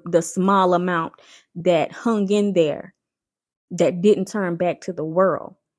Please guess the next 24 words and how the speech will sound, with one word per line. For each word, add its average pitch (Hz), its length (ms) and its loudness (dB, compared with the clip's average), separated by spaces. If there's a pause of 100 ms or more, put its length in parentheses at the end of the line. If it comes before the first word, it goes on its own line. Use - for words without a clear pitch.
(320)
This 196 360 4
is 220 160 -2
for 175 300 -2
us, - 480 -4 (720)
that 175 380 0
things 202 280 2
are 175 120 2
about 175 320 0
to 185 80 -8
be 175 160 -6
so 185 400 -2
dope, 175 560 -2 (200)
but 170 280 0
in 202 180 2
its 185 180 -2
dopeness, 185 880 0 (640)
don't 180 220 -2
forget 170 380 -4
God. 107 400 -4 (580)
When 170 240 2
you 220 100 4
get 247 260 -2
your 262 140 4
husband, 226 680 0